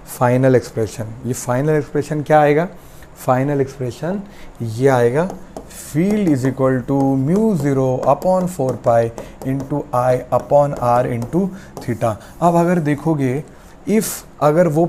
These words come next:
point को मैं center बनाऊँ और अगर वो circular arc पूरा एक circle perform करेगा, तो मेरा theta आएगा टू पाई। तो मेरा B for complete circular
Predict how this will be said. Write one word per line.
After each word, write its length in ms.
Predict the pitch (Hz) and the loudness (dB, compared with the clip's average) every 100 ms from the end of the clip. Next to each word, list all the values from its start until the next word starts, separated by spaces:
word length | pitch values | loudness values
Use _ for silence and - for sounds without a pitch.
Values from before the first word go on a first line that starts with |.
| 170 | 2
point 320 | 160 165 165 | 2 2 0
को 100 | 180 | 0
मैं 140 | 175 | 2
center 500 | 180 - 143 151 175 | 0 0 0 2 4
बनाऊँ 380 | 160 131 131 156 | 4 2 2 4
और 200 | - 147 | 4 6
अगर 220 | 147 165 | 8 8
वो 160 | 170 175 | 8 4
circular 580 | 175 151 143 160 170 175 | 4 0 2 6 6 8
arc 300 | 147 - - - | 6 4 -2 -6
पूरा 320 | 180 190 214 | 2 8 10
एक 160 | 202 185 | 10 6
circle 420 | - 147 151 190 | 2 2 4 0
perform 400 | 165 165 151 156 | 2 0 0 0
करेगा, 440 | 135 120 113 127 180 - - - - | 2 2 4 2 -2 -8 -20 -20 -4
तो 80 | 156 | 0
मेरा 300 | 156 156 175 | 2 2 0
theta 360 | 175 - 143 165 | -2 -4 4 8
आएगा 260 | 160 160 | 8 6
टू 200 | 156 151 143 | 0 -2 0
पाई। 120 | 147 151 - - - - - - - - - - | -2 -4 -8 -20 -20 -18 -16 -18 -20 -20 -12 -4
तो 80 | |
मेरा 260 | 147 151 165 135 | 0 4 4 4
B 400 | 156 147 127 185 185 - - - - - - - | 2 2 0 -2 -4 -12 -16 -16 -20 -20 -20 -16
for 340 | - 147 156 180 - - - - - - - - - - | 0 6 6 6 0 -14 -20 -18 -18 -18 -16 -18 -4 0
complete 720 | 156 165 - 196 240 185 - - - - - - - - - - - - - - - - - | 2 2 0 4 4 4 0 -2 -8 -20 -18 -18 -18 -18 -18 -16 -18 -20 -18 -18 -16 -14 2
circular 500 | 147 139 160 160 | 2 4 2 4